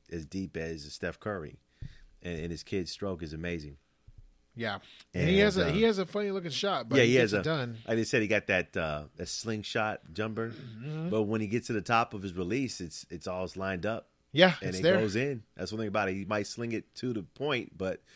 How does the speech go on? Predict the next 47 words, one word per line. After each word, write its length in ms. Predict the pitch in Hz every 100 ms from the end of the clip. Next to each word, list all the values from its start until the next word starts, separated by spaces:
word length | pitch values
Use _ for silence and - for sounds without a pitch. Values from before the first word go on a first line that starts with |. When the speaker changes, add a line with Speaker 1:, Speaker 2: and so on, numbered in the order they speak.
| - - _
Speaker 1:
when 140 | 98
he 80 | 101
gets 180 | 110 117
to 60 | 120
the 80 | 98
top 260 | 123 117
of 40 | 107
the 60 | -
arc, 300 | 123 139 -
it's 260 | - 95 -
going 280 | 92 90
in. 220 | 107 113 87 _ _ _ _ _ -
And, 360 | 87 87 85 82
uh, 160 | 80
this, 180 | 82 87 - - - - - -
he's, 460 | 92 95 85 - - - - _
U 120 | 98 110
C 100 | 127
L 60 |
A 40 | 127
is 80 |
gonna 140 | 117 110
go 160 | 104
far. 440 | 98 117 104 73 - _ _ -
In 160 | 87 - - -
Speaker 2:
Yeah. 180 | 208
Speaker 1:
Pac 260 | 196 143 147
twelve 200 | 151 123
plays, 320 | 147 160 101
it's 100 | 98
about 200 | - 90
to 60 | -
start. 400 | - 127 95 -
So, 140 | - 147
Speaker 2:
Yeah, 100 | 143
right 240 | 127 165
now 140 | 175 175
you 160 | 160 143
guys 200 | 143 95
are 40 |
Speaker 1:
Yeah. 220 | 104 110
Speaker 2:
playing 360 | 143 139 127 113
Western 280 | 135 - 117
Michigan 360 | 131 - 107 107
as 200 | 120 107
we 120 | 113
speak. 540 | - - 143 113 -